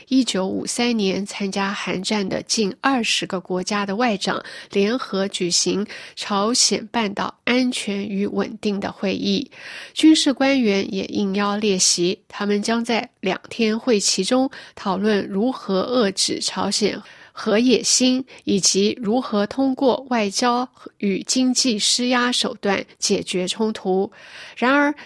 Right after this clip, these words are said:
在朝鲜主要盟友中国与俄罗斯缺席的情况下，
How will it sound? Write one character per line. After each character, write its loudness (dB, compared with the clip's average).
在 2
朝 0
鲜 2
主 -2
要 0
盟 0
友 -2
中 0
国 -2
与 -4
俄 0
罗 0
斯 -2
缺 0
席 2
的 -2
情 -4
况 -2
下， 0